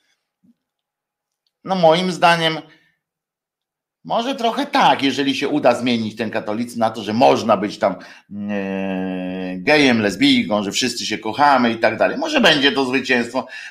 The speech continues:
tylko będzie to, em, takie zwycięstwo, które, em, będzie moim zdaniem oczywiście jakości średniej, bo tak naprawdę przyznacie się,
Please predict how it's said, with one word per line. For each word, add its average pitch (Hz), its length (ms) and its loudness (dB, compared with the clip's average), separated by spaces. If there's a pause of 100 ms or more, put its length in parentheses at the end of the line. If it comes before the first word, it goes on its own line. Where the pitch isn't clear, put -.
(140)
tylko 190 480 0 (140)
będzie 220 320 0
to, 185 380 2 (200)
em, 160 480 4 (240)
takie 190 320 2
zwycięstwo, 156 720 0
które, 175 480 0 (380)
em, 151 600 -4
będzie 160 880 4
moim 180 420 4
zdaniem 156 280 2
oczywiście 160 500 -4
jakości 165 540 -2
średniej, 160 580 2
bo 175 120 -4
tak 160 200 0
naprawdę 165 480 2
przyznacie 175 800 0
się, 120 260 -2